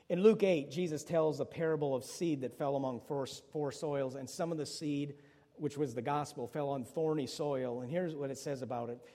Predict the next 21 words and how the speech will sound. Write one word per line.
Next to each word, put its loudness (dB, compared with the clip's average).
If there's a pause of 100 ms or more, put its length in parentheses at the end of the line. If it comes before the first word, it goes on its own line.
(140)
The 0
seed 2
that 2
fell 4
among 2
thorns 0
stands -2
for -2
those 4
who 0
hear, 0 (1080)
but 6
as 6
they 4
go 6
on 6
their 6
way, 8
they 4
are 2
choked -4